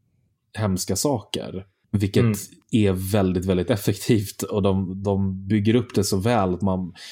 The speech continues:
Speaker 1: det är inte så att, att ett pussel kan liksom bara vara att du måste trycka på en knapp eller du måste öppna en dörr.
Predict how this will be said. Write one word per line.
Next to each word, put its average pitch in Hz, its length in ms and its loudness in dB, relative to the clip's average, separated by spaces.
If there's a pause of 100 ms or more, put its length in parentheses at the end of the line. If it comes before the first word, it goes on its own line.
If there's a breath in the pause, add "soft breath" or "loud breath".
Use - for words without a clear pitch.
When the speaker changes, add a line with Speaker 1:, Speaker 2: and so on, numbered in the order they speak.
(280 loud breath)
Speaker 1:
det 110 100 2
är 117 40 6
inte 127 140 2
så 110 160 2
att, 98 180 -2
att 104 160 -2
ett 98 160 -4
pussel 143 460 2
kan 120 200 0
liksom 98 280 0
bara 90 200 2
vara 104 220 2
att 98 140 -4
du 101 160 2
måste 101 300 0
trycka - 360 -2
på 90 160 -2
en 85 120 -4
knapp - 400 -4
eller 90 180 0
du 92 80 0
måste 92 320 -2
öppna 101 300 -4
en 92 100 -2
dörr. 95 380 2